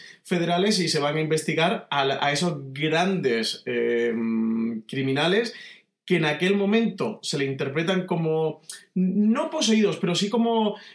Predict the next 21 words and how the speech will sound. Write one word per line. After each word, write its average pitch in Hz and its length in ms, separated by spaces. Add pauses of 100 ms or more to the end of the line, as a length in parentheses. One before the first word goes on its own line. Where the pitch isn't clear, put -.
desde 180 240
una 208 100
mentalidad 208 440
judio-cristiana 196 1000
de, 180 240
de 175 140
que 190 80
el 175 100
mal 196 180
reside 185 340
en 151 80
ellos, 123 340
¿no? 185 120
Que 190 200
como 175 420
a-, - 400
algo, 220 320
una 226 180
concepción 202 440
casi 202 260
demoníaca, 180 800